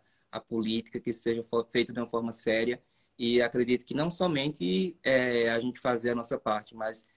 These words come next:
aconselhar e incentivar que outras pessoas também cheguem junto. É, falando dos desa-, dos desafios, né, do meu trabalho enquanto bastidores, acredito que a gente precisa, sim,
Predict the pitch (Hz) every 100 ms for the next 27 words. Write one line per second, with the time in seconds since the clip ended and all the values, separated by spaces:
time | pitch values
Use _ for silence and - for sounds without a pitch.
0 | _ _ - 131 143 160 151 123 123 127
1 | - 127 123 117 - 120 127 - 127 -
2 | 120 - 131 117 113 - 113 120 113 110
3 | 113 127 - _ _ _ 120 113 113 110
4 | _ 151 160 165 143 151 151 147 127 123
5 | 123 123 123 120 131 123 117 117 113 110
6 | 110 - _ _ _ - 120 113 113 113
7 | - 120 113 120 110 113 113 - - 113
8 | 127 135 - - _ - 120 127 123 120
9 | - 120 - 123 123 120 120 120 120 127
10 | - 131 127 131 135 - 120 156